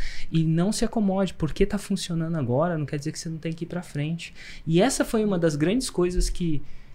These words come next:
que me levou pra frente. Segura essa. No meu mercado, onde discutivelmente eu era o líder.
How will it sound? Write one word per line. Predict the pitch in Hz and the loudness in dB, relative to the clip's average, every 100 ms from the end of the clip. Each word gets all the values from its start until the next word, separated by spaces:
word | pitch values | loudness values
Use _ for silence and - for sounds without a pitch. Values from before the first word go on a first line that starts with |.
| - | -4
que | 175 | 2
me | 175 | 4
levou | 165 147 | 4 2
pra | 143 131 | 0 -2
frente. | - 120 117 - - | -2 -6 -6 -10 -6
Segura | 147 185 285 208 | 0 2 2 2
essa. | 139 - - - - 117 | 0 -4 -8 -14 -14 -10
No | 139 143 | -2 0
meu | 135 131 | 2 2
mercado, | 127 110 165 214 165 | 0 -2 0 2 2
onde | 165 165 | 0 0
discutivelmente | 147 190 311 - 220 226 185 160 202 214 | 0 0 0 -2 -2 -4 -2 -2 0 0
eu | 214 | 0
era | 240 | 0
o | |
líder. | 220 170 131 | -2 -4 -4